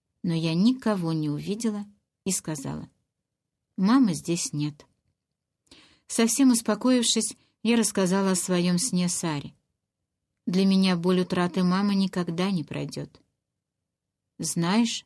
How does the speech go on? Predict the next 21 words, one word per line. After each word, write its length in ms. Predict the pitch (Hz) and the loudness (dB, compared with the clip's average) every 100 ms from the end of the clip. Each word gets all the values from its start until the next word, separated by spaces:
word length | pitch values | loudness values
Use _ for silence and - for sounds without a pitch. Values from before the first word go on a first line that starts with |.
| _ | _
сказала 500 | - - 156 156 147 | -10 -6 -4 -2 -4
Сара, — 400 | 147 160 147 147 _ _ _ _ _ | -4 -6 -8 -10 _ _ _ _ _
твой 200 | 170 185 | 0 0
сон 300 | - 208 226 | 2 2 2
подтверждает, 640 | 214 190 190 160 175 190 | 0 -2 -2 0 -2 0
что 200 | 196 - | -2 -2
я 200 | 180 180 | 0 0
права. 500 | - 175 165 175 180 - _ _ _ _ _ _ _ - | -2 -4 -2 -2 -4 -8 _ _ _ _ _ _ _ -8
Дух 340 | 175 202 196 | 0 2 2
мамы 320 | 185 190 202 202 | 0 2 2 0
всегда 460 | - 175 165 185 | 0 -2 0 -2
с 120 | 220 | -2
нами, 360 | 185 160 151 156 _ | -2 -4 -6 -12 _
Султана. 600 | - 160 262 156 156 156 - _ _ _ _ _ _ _ | -10 -8 -8 -8 -10 -12 -18 _ _ _ _ _ _ _
Я 160 | 185 196 | -2 0
тоже 320 | 202 247 202 | 2 2 2
очень 240 | 170 175 170 | 0 -2 0
часто 360 | 175 175 - | 0 0 0
ощущаю 560 | 175 180 175 185 165 165 | -2 0 0 0 0 0
ее 140 | 165 | -2
присутствие. 760 | 160 175 - 170 - - 156 | -2 -4 -4 -8 -10 -12 -12